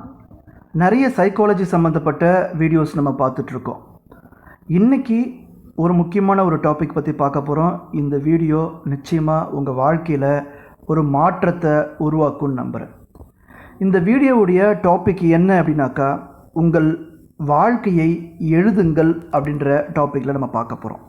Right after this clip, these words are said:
இதை நம்ம எப்படி சொல்லலாம் அப்படின்னாக்கா, ஜர்னலிங்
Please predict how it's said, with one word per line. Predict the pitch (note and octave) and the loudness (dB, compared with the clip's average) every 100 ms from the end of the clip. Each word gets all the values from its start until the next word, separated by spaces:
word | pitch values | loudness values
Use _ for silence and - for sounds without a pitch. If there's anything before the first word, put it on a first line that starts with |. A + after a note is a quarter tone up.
| - - - _ - - - - - F#3 | -20 -20 -20 _ -20 -20 -20 -20 -4 0
இதை | G3 | 0
நம்ம | F#3+ F3 | 2 2
எப்படி | F3 D4 - | 2 0 2
சொல்லலாம் | F#3 F#3 E3+ | 2 2 2
அப்படின்னாக்கா, | D#3 C3 B2 C3+ D#3+ - - - - _ - D3+ E3+ | 0 -2 -2 -2 -2 -6 -18 -20 -20 _ -8 -2 2
ஜர்னலிங் | A#3+ C#4+ C#4 G#3 F3+ | 2 4 4 4 2